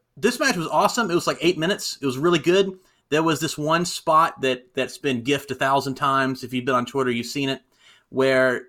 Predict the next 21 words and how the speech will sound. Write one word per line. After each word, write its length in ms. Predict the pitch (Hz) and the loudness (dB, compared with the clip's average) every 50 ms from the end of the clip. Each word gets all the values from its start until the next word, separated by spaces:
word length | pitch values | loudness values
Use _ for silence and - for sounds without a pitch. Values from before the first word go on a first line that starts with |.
| _ - | _ -4
Lio 280 | 139 147 151 151 147 | -2 0 2 2 2
hits 200 | 131 151 147 120 | 0 -2 -4 -6
both 260 | 117 107 135 135 135 - | -2 2 2 2 4 2
of 100 | 156 143 | 0 0
them 80 | 151 143 | 0 -2
with 80 | 127 127 | -2 -2
a 20 | |
Spanish 400 | 123 - - 139 135 143 139 - | -4 -4 -4 -2 -2 -2 -4 -4
fly 260 | - 135 135 135 139 | -4 0 0 0 0
at 60 | - | 0
the 60 | - - | -4 -6
same 260 | - 156 147 147 139 | -6 -4 -4 -4 -2
time. 420 | - 151 147 151 160 175 185 185 _ _ _ _ _ _ _ _ _ _ _ _ _ _ _ _ _ _ _ _ | 0 0 2 2 0 -2 -6 -10 _ _ _ _ _ _ _ _ _ _ _ _ _ _ _ _ _ _ _ _
It 100 | - 151 | -8 -4
was 180 | 151 139 - - | -4 -4 -4 -4
so 180 | - 165 147 147 | -2 0 0 0
good. 260 | 135 156 156 151 151 | 2 0 0 0 0
This 160 | 131 127 - | -2 -4 -4
match 200 | 151 143 143 - | -2 -2 -2 -2
was 120 | 143 131 - | -4 -8 -4
fun. 480 | - 156 143 143 139 139 135 135 139 | 0 2 2 2 2 0 -4 -8 -12